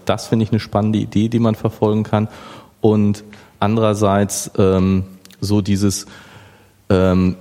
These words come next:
kann ich Menschen über Podcasts für Wissenschaft interessieren, für Wissenschaft begeistern, ähm, das wäre mir, denke ich, eher ein,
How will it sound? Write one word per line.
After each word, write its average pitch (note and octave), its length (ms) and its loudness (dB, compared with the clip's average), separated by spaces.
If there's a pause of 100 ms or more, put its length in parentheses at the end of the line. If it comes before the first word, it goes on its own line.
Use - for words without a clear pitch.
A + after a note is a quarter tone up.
kann G#2+ 220 -2
ich G#2+ 220 -2
Menschen G2+ 760 2 (680)
über C3 300 2
Podcasts - 880 -2
für A#2+ 340 2
Wissenschaft A2+ 540 -2
interessieren, G#2 540 0
für G2+ 200 -2
Wissenschaft G#2 520 -2
begeistern, F#2+ 800 0 (560)
ähm, F2+ 520 0 (1700)
das G2 360 -2
wäre G2+ 320 2
mir, G2 480 2
denke G2 280 0
ich, - 160 -8
eher G2 180 2
ein, F2 160 2